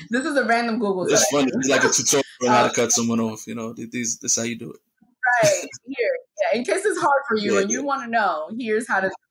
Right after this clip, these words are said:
Speaker 1: <laughs> So number one, um, if they're detrimental to your life,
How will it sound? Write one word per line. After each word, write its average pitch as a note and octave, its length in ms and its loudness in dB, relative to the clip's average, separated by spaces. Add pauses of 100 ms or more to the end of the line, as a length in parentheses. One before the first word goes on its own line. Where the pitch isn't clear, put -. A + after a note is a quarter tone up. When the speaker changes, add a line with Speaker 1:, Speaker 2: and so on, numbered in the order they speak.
(260)
Speaker 1:
<laughs> - 140 -8 (520)
So C4 160 -2
number B3+ 260 -2
one, C4+ 440 2
um, G#3+ 260 0
if G#3 160 -2
they're A3+ 200 2
detrimental A3+ 600 -2 (100)
to A3 60 -10
your F#3+ 160 0
life, F#3 420 0